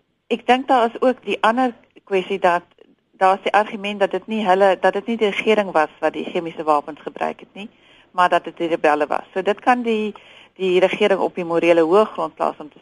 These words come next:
sê, "Wel, ons gaan nou, weet ons, ons wa-, chemiese wapens bekend maak." Maar mense moet ook die vraag vra, hoe eerlik is hulle? Jy weet,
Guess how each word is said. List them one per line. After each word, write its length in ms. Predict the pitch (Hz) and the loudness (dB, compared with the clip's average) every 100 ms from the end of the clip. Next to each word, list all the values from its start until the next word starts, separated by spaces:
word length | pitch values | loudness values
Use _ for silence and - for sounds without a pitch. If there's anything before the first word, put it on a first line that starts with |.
| - | -6
sê, 120 | 165 | 0
"Wel, 220 | 165 160 | 0 0
ons 180 | - 165 - | -6 -8 -8
gaan 100 | 165 | -6
nou, 140 | 151 147 - - _ _ - | -6 -8 -14 -20 _ _ -10
weet 200 | 160 - | -6 -4
ons, 160 | 147 139 - | -6 -8 -6
ons 180 | 151 - | -4 0
wa-, 160 | 151 | 0
chemiese 400 | - 185 165 165 | 0 -8 -8 -4
wapens 340 | 151 147 147 - | -2 -4 -6 -20
bekend 400 | - 208 202 - | -10 -8 -8 -8
maak." 320 | - _ _ _ _ _ | -10 _ _ _ _ _
Maar 280 | 226 233 233 233 | 0 0 0 -4
mense 180 | 247 277 | -4 -4
moet 100 | 294 | -6
ook 80 | 285 | -6
die 100 | 262 | 0
vraag 260 | 285 277 | 0 0
vra, 300 | - 262 247 - _ _ - | 0 0 0 -4 _ _ -12
hoe 200 | 196 247 | -6 0
eerlik 360 | - 330 359 | 2 2 0
is 100 | 196 | -2
hulle? 240 | - 147 - _ | -4 -4 -6 _
Jy 100 | - | -6
weet, 200 | 170 233 | -4 -4